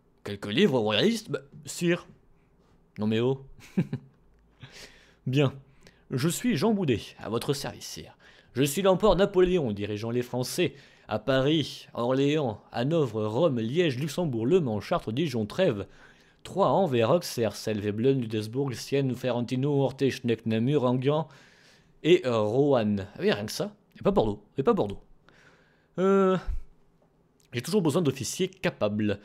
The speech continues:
Une armée qui ne peut se renforcer est après tout condamnée. Hmm ? Euh, j'aimerais vous poser quelques questions. Où en est la guerre ? La guerre est avec l'Angleterre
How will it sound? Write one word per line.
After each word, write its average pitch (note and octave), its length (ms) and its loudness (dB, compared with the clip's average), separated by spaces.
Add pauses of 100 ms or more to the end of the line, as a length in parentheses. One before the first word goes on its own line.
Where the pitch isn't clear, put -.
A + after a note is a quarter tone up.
(440)
Une B2 140 0
armée C#3 460 0 (100)
qui B2 100 -6
ne A#2+ 120 0
peut B2+ 220 2
se - 160 -2
renforcer G#2+ 540 -4 (400)
est B2 200 -2
après A2 220 -4
tout E3 160 -10 (140)
condamnée. - 380 -8 (380)
Hmm ? G3+ 80 -6 (1300)
Euh, F#3 480 4
j'aimerais F3+ 480 -2
vous F3 220 -6
poser G3+ 260 -4
quelques D#3+ 340 -10
questions. A2+ 960 -4 (800)
Où D#3 160 2
en E3+ 100 4
est G#3 60 6
la C#3+ 140 6
guerre ? G#2+ 580 2 (200)
La A2+ 160 0
guerre D3 280 0
est B2 40 2
avec C3+ 400 -2 (420)
l'Angleterre F3+ 840 2